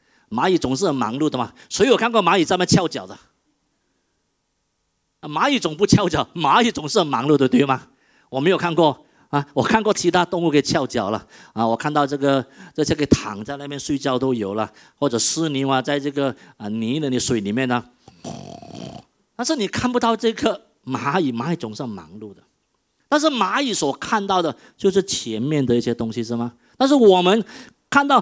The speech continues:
蚂蚁从哪里来，对不对？我们看到蚂蚁现在在哪里，我们也能够猜测蚂蚁现在接下来要去的什么地方，是吗？蚂蚁看不见，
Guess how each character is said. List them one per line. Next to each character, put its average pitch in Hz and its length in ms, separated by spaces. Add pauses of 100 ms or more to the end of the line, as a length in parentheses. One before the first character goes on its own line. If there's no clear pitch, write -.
(140)
蚂 208 320
蚁 220 160
从 208 680
哪 160 420
里 151 180
来， 117 180
对 160 140
不 165 100
对？ 190 160 (540)
我 170 80
们 226 80
看 262 160
到 262 140
蚂 208 320
蚁 214 120
现 240 220
在 220 100
在 214 280
哪 135 340
里， 156 300 (840)
我 175 60
们 254 140
也 214 80
能 202 140
够 247 80
猜 240 200
测 233 180
蚂 175 260
蚁 196 100
现 226 160
在 220 220
接 240 100
下 226 120
来 202 60
要 202 80
去 226 160
的 190 80
什 160 120
么 131 80
地 151 180
方， 143 160
是 151 120
吗？ 143 240 (420)
蚂 139 160
蚁 160 60
看 147 180
不 139 80
见， 123 260